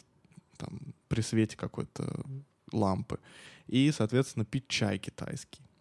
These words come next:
как я прямо сейчас делаю. Именно для этого я и выбрал чай сегодня. А, то есть он, в общем, такой супер увлечён буддизмом.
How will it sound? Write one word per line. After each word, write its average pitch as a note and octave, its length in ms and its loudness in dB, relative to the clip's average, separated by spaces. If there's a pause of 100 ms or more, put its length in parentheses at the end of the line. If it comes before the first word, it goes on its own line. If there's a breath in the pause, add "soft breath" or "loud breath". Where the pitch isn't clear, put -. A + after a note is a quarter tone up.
(180)
как - 220 -6
я A2 100 0
прямо - 220 -6
сейчас - 300 -10
делаю. D#3 420 2 (300)
Именно B2 460 4
для C3 240 0
этого A#2 280 4
я A#2 120 4
и - 40 4
выбрал - 360 -2
чай - 240 -8
сегодня. - 320 -12 (760 loud breath)
А, A#2+ 360 6 (120)
то - 60 6
есть E3+ 160 10
он, F#3+ 140 4
в D3+ 40 6
общем, C3 280 0
такой C#3 440 6
супер - 300 2
увлечён A2+ 400 2
буддизмом. A#2 520 -2